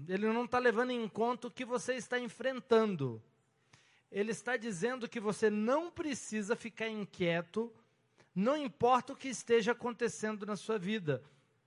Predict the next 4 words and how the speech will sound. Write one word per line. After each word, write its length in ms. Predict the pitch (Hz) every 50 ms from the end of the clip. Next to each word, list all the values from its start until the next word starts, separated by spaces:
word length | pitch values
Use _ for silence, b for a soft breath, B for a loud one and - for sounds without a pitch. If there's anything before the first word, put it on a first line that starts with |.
| _ _ _ _ _ _ _ _
Você 300 | - 160 190 - - 247
não 400 | 240 233 233 254 277 311 320 320
precisa 1000 | 320 - - - 277 220 - - - 220 226 233 233 196 196 277 294 294 294 - - _ _ _ _ _
ficar 680 | - - 254 226 - - 208 214 214 220 220 196 175 -